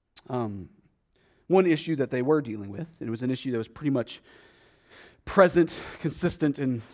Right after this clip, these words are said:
all of Paul's churches, and they were dealing with at some level or another, w-, was a group of people called the Judaizers. Now, Judaizers was not a name that they claimed for themselves, but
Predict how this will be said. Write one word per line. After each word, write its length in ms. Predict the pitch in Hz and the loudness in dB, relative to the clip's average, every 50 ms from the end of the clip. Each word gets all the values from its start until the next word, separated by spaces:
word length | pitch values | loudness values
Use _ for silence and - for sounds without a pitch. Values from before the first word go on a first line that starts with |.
| - - - - - - | -20 -20 -20 -20 -10 -2
all 460 | - 143 143 147 151 151 143 135 131 | 2 4 6 6 6 4 2 2 0
of 200 | 127 113 - - | -4 -6 -10 -10
Paul's 460 | - - 147 139 135 135 123 - - | -4 0 0 2 2 0 -2 -6 -10
churches, 680 | - - - - 147 131 - - 131 127 123 123 117 - - 135 | -16 -8 -4 -2 -2 -2 -4 -6 -6 -6 -6 -6 -10 -14 -12 -10
and 220 | 127 120 127 127 | -8 -6 -6 -6
they 60 | 120 | -6
were 100 | 120 127 | -6 -4
dealing 260 | 123 139 147 139 135 | -2 0 0 2 2
with 140 | 131 131 123 | 0 0 -2
at 100 | 123 110 - - _ _ _ | -4 -6 -6 -10 _ _ _
some 240 | - - 151 139 131 | -2 0 2 2 2
level 280 | 135 135 135 127 131 | 4 2 2 2 2
or 200 | 127 123 127 123 | 0 -2 -2 -2
another, 360 | 120 123 127 123 123 117 110 - - - - - - - _ | 0 0 0 0 0 0 -2 -4 -10 -20 -20 -20 -20 -20 _
w-, 240 | - - 156 160 - | -12 -12 -10 -8 -6
was 140 | 170 143 135 | -6 -4 -4
a 40 | 139 | -4
group 220 | 123 147 165 151 | -2 -2 -2 -2
of 60 | 160 | -4
people 240 | - 147 135 135 135 | -6 -6 -6 -6 -4
called 200 | - 143 131 117 | -2 -2 -4 -4
the 80 | 113 107 | -4 -8
Judaizers. 880 | 104 107 117 127 117 113 104 90 92 98 - - 90 87 - - - 147 - _ _ | -10 -6 -6 -4 -2 -2 -2 -2 -4 -6 -10 -14 -16 -18 -18 -18 -20 -20 -20 _ _
Now, 200 | - 135 131 120 - 139 | -4 -4 -4 -4 -6 -8
Judaizers 560 | 131 143 190 190 180 165 156 143 143 127 113 | -4 -2 2 6 6 6 6 4 0 -4 -6
was 100 | 127 120 | -2 2
not 180 | 147 156 147 135 | 4 4 4 4
a 20 | |
name 240 | 127 135 135 135 131 | 2 0 0 0 -2
that 80 | 123 | -2
they 100 | - 131 | -2 -4
claimed 420 | 127 - - 143 131 127 127 117 - | -6 -4 -4 -2 -2 0 -2 -2 -4
for 140 | - - 123 | -6 -8 -6
themselves, 640 | 120 113 110 - - 135 127 117 110 104 104 104 101 | -6 -6 -6 -6 -2 0 0 2 0 0 -4 -6 -8
but 220 | 127 113 110 - | -10 -10 -10 -10